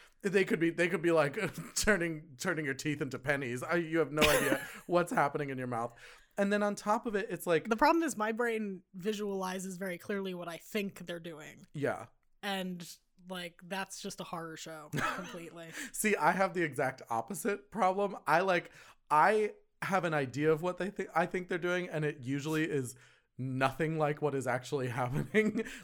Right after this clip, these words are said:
Speaker 1: Like, I remember when I had, I had a root canal done, like, two, three years ago, and, um, I, I went to the dentist, and obviously, like, they, they had done all the, like, cleaning out, and, like, they,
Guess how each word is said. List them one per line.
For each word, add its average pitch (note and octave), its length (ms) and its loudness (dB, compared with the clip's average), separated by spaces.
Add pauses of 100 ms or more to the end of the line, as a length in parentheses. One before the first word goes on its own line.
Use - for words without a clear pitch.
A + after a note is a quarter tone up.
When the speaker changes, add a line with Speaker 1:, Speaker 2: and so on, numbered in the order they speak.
Speaker 1:
Like, G#3 240 4
I - 140 6
remember G3+ 340 0
when D3+ 140 0
I D3+ 100 0
had, C#3+ 360 -6 (100)
I D3 80 6
had F3+ 160 2
a D3 60 0
root C#3 240 -4
canal B2+ 260 -4
done, A2 340 -4
like, A2 380 -8
two, F#3+ 480 -6
three C#3 160 -6
years C3+ 240 -2
ago, D#3 300 -2 (460)
and, C3+ 300 0
um, A#2 440 -2 (1300)
I, F3 200 -2 (120)
I F3 120 2
went G3 260 -2
to B3+ 100 -6
the G#3+ 100 0
dentist, D#3 520 -2
and C#3+ 360 -4 (260)
obviously, E3 420 4
like, C#3 280 2
they, C#3 340 2 (160)
they D3+ 140 4
had C#3+ 240 -4
done D3+ 180 2
all D3 160 2
the, C#3 100 -2
like, B2+ 240 -2
cleaning C#3+ 400 -6
out, B2 340 -2
and, A#2 160 -8
like, A2+ 260 -8
they, A2+ 220 -6